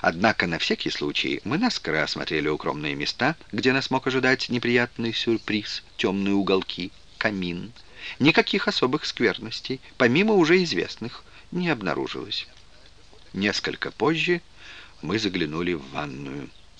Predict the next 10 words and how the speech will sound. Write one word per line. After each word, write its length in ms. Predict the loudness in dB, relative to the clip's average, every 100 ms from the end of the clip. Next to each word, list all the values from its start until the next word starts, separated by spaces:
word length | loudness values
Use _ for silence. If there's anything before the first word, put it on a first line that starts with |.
| -10
Точнее, 640 | -4 0 0 0 0 0 -2 -10 -14
в 200 | -12 -4
ванну. 480 | -4 -4 -8 -12 -16 -20 -18 -16 -14 -14 -12 -12 -14 -14 -16 -18 -6
В 100 | 2
такие 320 | 4 6 6
минуты 420 | 8 6 4 4
вас 200 | 4 4
охватывает 580 | 2 4 2 4 2 2
смешанное 840 | 0 2 0 0 -4 -4 -2 -2
чувство. 520 | -2 -2 -4 -6 -12